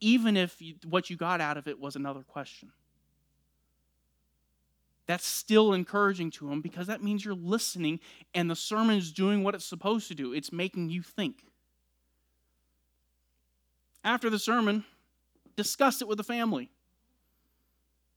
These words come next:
Ask simple questions. "What was the sermon about today?"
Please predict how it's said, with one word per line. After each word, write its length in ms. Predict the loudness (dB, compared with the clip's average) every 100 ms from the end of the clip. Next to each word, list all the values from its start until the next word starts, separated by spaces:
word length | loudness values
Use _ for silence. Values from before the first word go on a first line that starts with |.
| _ 0
Ask 240 | 4 4
simple 340 | 2 2 2 2
questions. 680 | 2 2 -2 -8 -10 -14 -20 _ _ _ _ _ _ _ _ _ _ _ _ _ _ _ -2
"What 120 | 2
was 100 | 2
the 60 | 2
sermon 300 | 2 4 4
about 220 | 2 0
today?" 240 | -6 -10